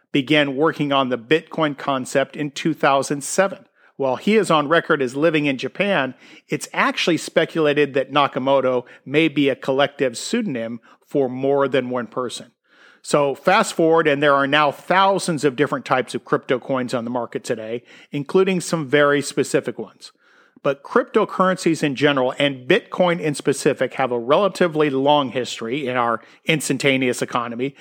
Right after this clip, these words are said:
but not without some controversy. So the Financial Action Task Force, which is an intergovernmental group that develops and promotes policies to prevent money laundering and the funding of terrorists, publishes their money laundering using new payments methods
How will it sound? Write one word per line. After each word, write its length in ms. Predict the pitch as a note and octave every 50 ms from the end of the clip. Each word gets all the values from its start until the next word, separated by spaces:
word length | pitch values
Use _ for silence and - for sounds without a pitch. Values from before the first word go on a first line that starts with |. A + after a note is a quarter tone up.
| - - - - _ _
but 100 | E3+ D#3+
not 300 | F#3 F3 G3 A3 B3 A#3+
without 320 | A3 F#3 - F#3 F#3 F3
some 140 | - - F#3+
controversy. 720 | - - F3 G#3 G3+ - F3+ A#2 G2+ - - - - - _ _ _ _ _ _ _ _ _ _ _
So 220 | - - - D3+
the 80 | C#3 C#3+
Financial 720 | - - E3 D#3+ E3+ F#3 F#3+ G3 F#3+ - - F3 E3+ - -
Action 400 | D#3 D#3+ D#3+ D#3+ - - - -
Task 440 | - - - F#3 G3 A3 G3 - -
Force, 400 | - C3+ A2+ A2 A2+ A#2 - -
which 180 | C#3 - -
is 140 | C#3+ A#2+ -
an 140 | C3+ A#2+ - - -
intergovernmental 880 | E3+ F3+ F#3 F3+ D#3 C3+ B2 D3+ D3+ D#3 D3 C#3+ D3 D3+ C#3+ C3 B2 A2+
group 300 | - C#3 C#3 C#3+ C#3 -
that 180 | C#3 B2 A2+
develops 540 | - B2+ A2+ B2 C3+ C#3 D3 D3 D3 - -
and 160 | F3 C#3+ B2+
promotes 360 | - - C3 C3 C3+ C3 B2 -
policies 680 | - - - F3+ G3+ G#3 E3 - - C3 B2 A#2+ A#2 - - - - _
to 100 | - -
prevent 360 | C#3 - C#3 A#2+ C#3+ C3 B2 A#2+
money 340 | B2+ D3 F3+ A3+ A3+ E3+
laundering 540 | B2+ B2 A#2 A2+ A2+ A2 A2 A2+ A#2 B2+ C3 - _ _ _ _ _ -
and 260 | D3+ E3+ F#3+ F#3+ D#3
the 60 | C#3
funding 320 | - - D3+ C3+ C3+ B2+
of 120 | B2 A2+ -
terrorists, 460 | - B2 G#2+ G#2 A2 A#2 A#2 - - - - - - _ _
publishes 560 | - - A3+ A3 A3 G3 - - F3+ E3+ D3 -
their 140 | E3+ D3
money 460 | C#3 C#3+ C#3+ D#3 E3 E3 E3+ E3 E3 E3 -
laundering 580 | C#3 C#3 C#3+ C#3+ C#3+ C#3+ C#3+ C#3+ C#3 C#3 C#3 -
using 420 | C3 C3+ C3+ A#2 C3 B2 A#2+ B2+
new 140 | C3+ D3 D3
payments 480 | C#3+ - C#3+ C#3 C3+ C3+ B2+ - - B2+
methods 480 | B2 A#2 A2+ - A#2+ A#2 A#2 A#2 -